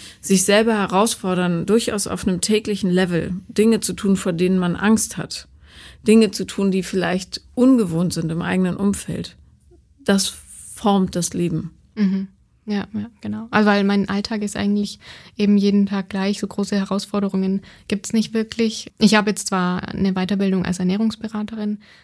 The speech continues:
Speaker 2: mal angefangen, weil mich das Themengebiet interessiert, aber ich weiß halt auch nicht, ob ich danach dann irgendwas damit machen möchte. Ich, ich bin einfach, ja, ich weiß gar nicht, was ich will vom Leben, ehrlich gesagt, ja.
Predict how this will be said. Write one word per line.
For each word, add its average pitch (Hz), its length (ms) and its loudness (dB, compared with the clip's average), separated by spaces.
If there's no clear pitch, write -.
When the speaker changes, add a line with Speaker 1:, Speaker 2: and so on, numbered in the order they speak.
Speaker 2:
mal 214 140 2
angefangen, 208 640 2
weil 190 100 2
mich 190 280 0
das 190 140 -2
Themengebiet 190 680 -2
interessiert, 202 720 -8
aber 190 200 0
ich 180 100 2
weiß 208 140 4
halt 190 100 2
auch 180 100 2
nicht, 196 160 2
ob 185 80 -4
ich 180 80 -4
danach 180 280 -4
dann 190 160 -6
irgendwas 185 460 -8
damit 196 220 2
machen 196 300 0
möchte. 180 440 -2
Ich, - 300 -14
ich - 120 -20
bin 220 200 4
einfach, 196 480 -2
ja, 196 280 -10
ich 190 100 -2
weiß 214 200 4
gar 214 140 0
nicht, 220 160 0
was 208 140 -4
ich - 140 -14
will 196 120 0
vom 170 160 -2
Leben, 175 240 -4
ehrlich 180 240 -8
gesagt, - 400 -16
ja. 202 160 -12